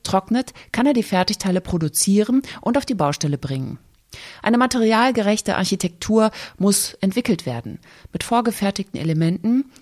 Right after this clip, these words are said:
sollen bis zu viergeschossige Gebäude im großen Stil realisiert werden können. Forschung und reale Umsetzung, das ist die Kombination, mit der Martin Rauch das Material voranbringt. Als Leuchtturmprojekt nennt er das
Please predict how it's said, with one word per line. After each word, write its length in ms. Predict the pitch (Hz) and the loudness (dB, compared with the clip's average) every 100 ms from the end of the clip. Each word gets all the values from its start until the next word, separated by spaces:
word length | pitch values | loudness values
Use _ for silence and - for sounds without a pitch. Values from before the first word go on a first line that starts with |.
| - | 0
sollen 240 | 196 220 | 4 4
bis 100 | 240 | 4
zu 120 | - | 0
viergeschossige 840 | 247 - 302 269 - 226 - 196 185 | -2 -2 0 0 -2 -4 -4 -4 -2
Gebäude 520 | 165 147 151 160 160 - | -2 0 0 2 -2 -4
im 140 | - 160 | 0 2
großen 480 | 165 175 202 208 190 | 4 4 4 2 0
Stil 400 | - 180 170 170 - - | 0 2 2 2 -4 0
realisiert 600 | 160 151 156 139 135 - | 2 4 2 0 -2 -2
werden 220 | 127 135 | -4 -4
können. 460 | 127 - 135 123 113 - _ _ _ _ - - | -4 -4 -4 -4 -8 -12 _ _ _ _ -20 -20
Forschung 600 | - - 294 269 156 135 - - - | -4 4 4 4 0 -2 -6 -10 -4
und 160 | 190 | 0
reale 320 | 202 214 240 | 4 4 4
Umsetzung, 640 | - 233 220 190 185 190 180 - - | 6 6 6 4 2 0 -2 -4 0
das 220 | 214 240 | 2 2
ist 120 | - | 0
die 120 | 190 | -2
Kombination, 800 | - 220 233 220 185 170 - 180 | -2 0 2 2 0 -2 0 2
mit 120 | 175 | 0
der 120 | 170 160 | 0 0
Martin 300 | 160 - 156 | 0 -2 2
Rauch 260 | 156 165 | 2 2
das 160 | 170 160 | 0 -2
Material 480 | 156 - 156 151 156 | -4 -2 -2 -2 -2
voranbringt. 800 | 170 147 143 135 131 127 - - _ - - - _ | -2 0 0 0 -4 -4 -6 -10 _ -20 -20 -20 _
Als 340 | - 165 160 - | 2 4 4 4
Leuchtturmprojekt 760 | 175 247 339 285 262 262 269 | 4 2 2 0 0 -2 -2
nennt 160 | 214 226 | -2 0
er 80 | 214 | 0
das 180 | 196 | 0